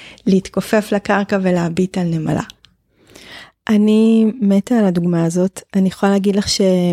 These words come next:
Speaker 2: שדיברת על מיינדפולנס, באמת צריך להיות ב-state of mind מסוים, אחר, צריך איזה שהם,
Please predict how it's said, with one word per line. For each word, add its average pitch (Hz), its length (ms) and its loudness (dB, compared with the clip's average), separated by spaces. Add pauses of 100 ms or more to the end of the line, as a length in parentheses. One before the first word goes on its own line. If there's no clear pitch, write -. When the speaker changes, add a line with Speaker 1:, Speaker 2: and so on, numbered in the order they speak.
(1080)
Speaker 2:
שדיברת - 1600 -2
על 202 80 2
מיינדפולנס, 208 680 2
באמת 226 280 2
צריך - 260 -4
להיות 240 220 0
ב-state 214 420 -2
of - 140 -6
mind 196 340 2 (460)
מסוים, 185 800 0
אחר, 185 600 0
צריך 190 360 -2
איזה 190 160 0
שהם, 180 480 0